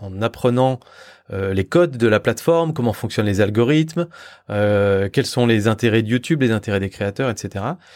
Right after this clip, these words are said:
Et, euh, et en créant cette deuxième chaîne qui s'appelle Le Coin des Youtubeurs, qui est faite, elle, pour aider les youtubeurs à développer leur audience. Et, euh, je vise spécifiquement les youtubeurs qui ont démarré avec une passion, qui disent, « Bah, moi, je suis passionné de trains miniatures.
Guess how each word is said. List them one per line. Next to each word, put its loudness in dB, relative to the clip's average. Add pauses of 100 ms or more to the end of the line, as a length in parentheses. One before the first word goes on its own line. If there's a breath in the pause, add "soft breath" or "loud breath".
(260 loud breath)
Et, 4
euh, 4
et 2
en 0
créant 2
cette -2
deuxième 2
chaîne 0
qui -8
s'appelle -2
Le 0
Coin -2
des 0
Youtubeurs, -2
qui -8
est -6
faite, -4
elle, 0
pour -10
aider 2
les 4
youtubeurs -2
à -2
développer -6
leur -2
audience. -6 (520 loud breath)
Et, 2
euh, -2
je -2
vise 0
spécifiquement -2
les 2
youtubeurs -2
qui -6
ont -2
démarré 2
avec 0
une -4
passion, -4
qui -8
disent, « 0
Bah, 2
moi, 2
je -2
suis -10
passionné 0
de -6
trains -2
miniatures. 0